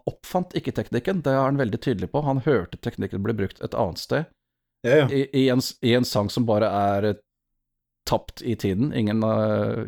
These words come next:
Speaker 1: ingen vet lenger egentlig hvilken sang det var. Det var bare noe noen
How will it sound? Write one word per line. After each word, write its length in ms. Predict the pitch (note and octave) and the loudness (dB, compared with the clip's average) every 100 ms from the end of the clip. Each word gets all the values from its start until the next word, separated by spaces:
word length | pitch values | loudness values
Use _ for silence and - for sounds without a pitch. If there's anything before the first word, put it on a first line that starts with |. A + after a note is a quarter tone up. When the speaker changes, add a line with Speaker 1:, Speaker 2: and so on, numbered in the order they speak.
| - | -4
Speaker 1:
ingen 180 | G#2 G#2 | -2 -2
vet 240 | F2 F#2 - - | -2 -6 -12 -10
lenger 360 | A2 G2+ G#2 C#2 | -6 -2 -2 -4
egentlig 320 | E2+ F#2 G#2 | -6 -4 -4
hvilken 160 | F#2 G#2 | -4 -6
sang 220 | G2 F#2+ | -4 -4
det 80 | F2+ | -4
var. 300 | F2+ F2+ C#3+ - | -2 0 -2 -4
Det 80 | - | -8
var 80 | G2+ | -6
bare 200 | F#2 F#2 | -4 -4
noe 180 | F#2 D2+ | -4 -4
noen 280 | E2+ D#2+ | -6 -8